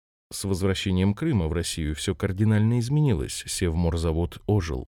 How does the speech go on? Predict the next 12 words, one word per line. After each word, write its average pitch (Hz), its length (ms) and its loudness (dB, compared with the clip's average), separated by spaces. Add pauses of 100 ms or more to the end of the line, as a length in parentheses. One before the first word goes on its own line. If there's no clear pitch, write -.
(120)
Сегодня 90 380 2
на 85 100 4
заводе 85 300 2
уже 85 240 0
трудится 87 480 -2
около 90 260 0
пятисот 104 460 -4
сотрудников, 101 760 -2
открыто 82 520 -2
сто - 240 -2
пятьдесят 90 480 -2
вакансий. 110 640 -2